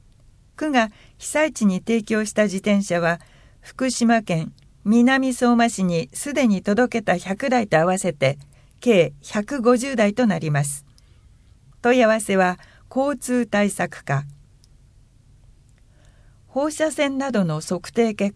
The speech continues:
果。東京都による農畜産物中の放射能検査について、東京都は杉並区内で栽培された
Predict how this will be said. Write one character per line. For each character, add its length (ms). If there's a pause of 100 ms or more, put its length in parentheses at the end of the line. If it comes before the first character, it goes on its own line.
果。 180 (920)
東 200
京 220
都 140
に 160
よ 100
る 220 (320)
農 260
畜 240
産 240
物 260
中 240
の 160
放 220
射 160
能 180
検 240
査 140
に 160
つ 140
い 80
て、 240 (840)
東 200
京 180
都 160
は 200 (220)
杉 320
並 280
区 160
内 180
で 220 (160)
栽 260
培 160
さ 140
れ 140
た 200